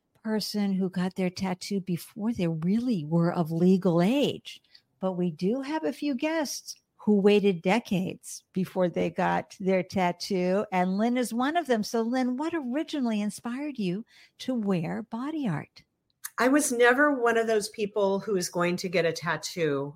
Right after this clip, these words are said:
Speaker 2: In fact, my mom didn't like tattoos. If I would have come to my mom with the tattoo I have now, which actually is her name written in Arabic, and it's on my right shoulder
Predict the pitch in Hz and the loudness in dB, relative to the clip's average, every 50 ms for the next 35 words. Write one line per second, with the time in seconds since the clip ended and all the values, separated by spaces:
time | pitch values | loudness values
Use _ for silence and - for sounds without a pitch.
0 | _ - 170 165 165 160 196 180 180 175 - - 180 175 180 180 180 185 190 214 | _ -6 -4 -4 -2 2 2 2 2 2 -2 -8 -4 0 0 2 2 4 4 6
1 | 262 294 285 277 202 190 208 165 - 165 170 160 160 - - - 180 151 147 147 | 8 8 6 6 4 2 0 -2 0 0 0 0 0 -4 -6 -4 -2 -2 -4 -4
2 | - - 165 147 139 135 143 156 175 180 - - - 190 185 185 - 185 185 180 | -6 -4 -2 -2 -2 -2 -2 -4 -4 -6 -6 -4 0 0 0 0 0 -2 0 2
3 | 185 202 196 196 196 - - 240 226 233 247 247 269 226 208 185 180 180 175 170 | 2 2 0 0 -4 -4 0 0 2 2 0 -2 0 0 0 0 2 2 2 2
4 | 165 160 170 170 170 180 180 - 180 165 - 214 185 185 185 - 233 202 185 170 | 2 0 0 0 0 -2 0 -2 -4 -4 0 0 0 0 -2 -2 -2 0 0 0
5 | 170 180 180 185 180 156 160 165 175 196 220 214 190 170 165 160 160 180 185 _ | 0 0 0 0 -2 -2 -2 -4 -2 0 0 2 2 2 2 0 0 -2 -4 _
6 | _ _ _ - - - - - - _ _ - 185 185 185 - 202 180 180 - | _ _ _ -20 -20 -20 -20 -20 -20 _ _ -8 -6 -4 0 2 2 2 2 0
7 | - - 190 185 175 175 180 175 - 151 - 185 165 160 165 175 185 185 165 151 | -6 -4 -2 -2 0 0 -2 -4 -6 -6 -4 -4 -4 -4 -4 -2 -2 -2 -2 -2
8 | 151 160 175 170 165 156 139 - 151 151 139 139 139 - 180 185 185 175 151 143 | -4 -4 -4 -2 -2 -4 -4 -4 -4 -6 -6 -6 -6 -4 -2 0 0 0 0 -2
9 | 131 123 123 165 202 - - - _ _ _ _ - - - - 196 196 - 190 | -4 -4 -4 -4 -6 -8 -14 -20 _ _ _ _ -20 -16 -8 -8 -6 -2 -2 0
10 | 180 196 202 202 240 208 208 208 202 214 214 208 208 202 208 - - 214 202 170 | 0 0 0 0 0 0 0 0 0 0 0 0 0 -2 -2 -4 -2 -2 -2 0
11 | 151 139 147 202 - - | -2 -2 -4 -4 -8 -10